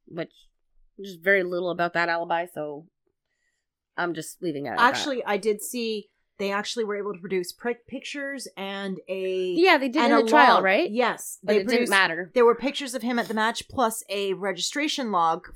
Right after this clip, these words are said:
Speaker 2: from the match where people signed in with his name in it, in his writing.
Speaker 1: Yeah.
Speaker 2: So it was like, what? Anyway.
Speaker 1: So,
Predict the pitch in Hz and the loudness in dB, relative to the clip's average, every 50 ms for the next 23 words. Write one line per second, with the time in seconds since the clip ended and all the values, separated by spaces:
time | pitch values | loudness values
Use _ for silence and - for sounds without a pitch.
0 | - - - 185 175 170 170 165 156 170 175 190 214 240 214 190 190 - - 196 | -16 -8 -4 -2 -2 -2 -4 -8 -10 -10 -8 -6 -4 -2 -2 -4 -6 -6 -10 -12
1 | 170 - 196 175 - 175 - - 170 165 180 214 233 226 208 190 196 185 - - | -10 -10 -10 -12 -12 -10 -10 -6 -6 -4 -4 -2 -2 -2 -2 -2 -4 -6 -8 -4
2 | 208 208 208 180 185 185 180 185 196 190 185 175 175 170 147 - - 151 175 170 | -2 -2 -2 -2 -2 -4 -4 -4 -2 -4 -4 -4 -4 -6 -8 -8 -10 -8 -8 -6
3 | 170 170 156 - 156 165 165 165 143 107 - - 170 - - _ _ _ _ _ | -6 -8 -8 -8 -8 -6 -6 -6 -6 -8 -6 -6 -6 -6 -6 _ _ _ _ _
4 | _ - 220 202 190 185 196 175 196 180 - - - 135 143 160 208 208 - _ | _ -2 -2 -2 0 -2 -6 -6 -6 -6 -6 -8 -14 -8 -4 -4 -4 -4 -6 _
5 | _ _ _ _ _ 170 175 165 139 127 139 _ _ _ _ _ _ - - - | _ _ _ _ _ -14 -12 -12 -12 -14 -16 _ _ _ _ _ _ -20 -20 -20
6 | _ _ _ _ _ _ _ - - 240 233 226 226 - | _ _ _ _ _ _ _ -4 6 10 10 10 10 8